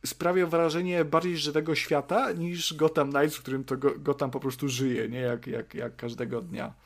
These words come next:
E, i to się odnosi też do, do przeciwników, bo jakoś od, mówię, od czapy się zdarzają, e, te rzezimieszki, które gdzieś tam kogoś nagabują. Mm, a tak to jest, jest puste miasto, które sobie przemierzamy, nie? E, to,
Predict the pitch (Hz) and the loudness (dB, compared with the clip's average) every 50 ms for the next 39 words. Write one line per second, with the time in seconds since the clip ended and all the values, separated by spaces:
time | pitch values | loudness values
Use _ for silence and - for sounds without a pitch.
0 | - - - - - - - - - - _ _ - - 127 131 131 135 139 139 | -20 -20 -20 -20 -20 -20 -20 -20 -20 -20 _ _ -6 -2 0 2 4 4 2 2
1 | 156 147 190 175 - 196 175 185 165 - 185 - 190 - - 175 170 165 - 175 | 0 0 0 2 2 2 2 2 0 -2 -2 -2 -2 0 2 2 2 0 0 -4
2 | 156 156 151 - 139 127 - 143 151 180 - 165 147 147 139 139 143 143 135 139 | -6 -6 -4 -6 -8 -8 -8 -8 -6 -4 -2 0 2 2 2 2 2 0 -2 -2
3 | - 147 - - _ _ _ - - - - 165 160 - - 196 180 175 156 147 | -6 -10 -14 -16 _ _ _ -20 -10 -6 -4 -4 -4 -4 -6 -6 -4 -2 2 2
4 | 143 147 143 - 180 165 - 156 139 - 156 143 143 143 143 139 143 139 143 143 | 2 2 2 2 0 0 0 0 -2 -2 -2 0 2 2 2 2 2 4 4 4
5 | 135 135 135 135 135 135 135 135 143 143 127 127 131 131 135 135 131 127 127 - | 4 4 4 2 2 2 0 -2 -4 -4 -4 -4 -4 -4 -6 -6 -8 -10 -12 -10
6 | - - 135 131 131 131 127 127 131 127 131 135 139 143 127 - - - 120 - | -6 -2 -2 0 0 0 0 -2 -2 -4 -4 -2 -2 -2 -2 -2 -6 -12 -8 -4
7 | 139 131 127 127 135 - - 127 120 - 123 131 127 123 127 123 117 127 120 120 | -4 -4 -4 -4 -8 -8 -8 -8 -8 -6 -6 -6 -6 -4 -4 -2 -2 -2 -2 -2
8 | 135 139 139 139 143 151 160 165 160 - - - - - - - - - - - | 0 0 2 4 4 2 2 -2 -4 -12 -18 -20 -20 -20 -20 -20 -20 -20 -20 -20
9 | _ - - 135 135 139 139 143 147 147 - 160 160 170 165 196 185 - - 175 | _ -16 -12 -8 -8 -6 -6 -6 -6 -6 -2 0 0 2 2 0 -2 0 2 2
10 | 165 165 160 156 - - - 151 147 - - - 131 - - 139 139 135 135 127 | 2 2 0 -2 -4 -6 -6 -6 -6 -6 -8 -10 -8 -4 -2 2 4 4 4 4
11 | 127 - 120 120 - 117 110 - 123 113 - - - 120 120 120 117 120 113 107 | 2 -2 -6 -6 -6 -6 -6 -6 -6 -6 -4 -4 -4 -4 -4 -4 -4 -4 -4 -6
12 | 117 113 110 - 120 123 123 127 123 123 - - - 117 120 120 117 117 120 120 | -6 -8 -8 -8 -6 -4 -4 -2 -4 -4 -6 -8 -8 -8 -8 -8 -8 -8 -8 -8
13 | 120 120 120 - | -8 -10 -12 -14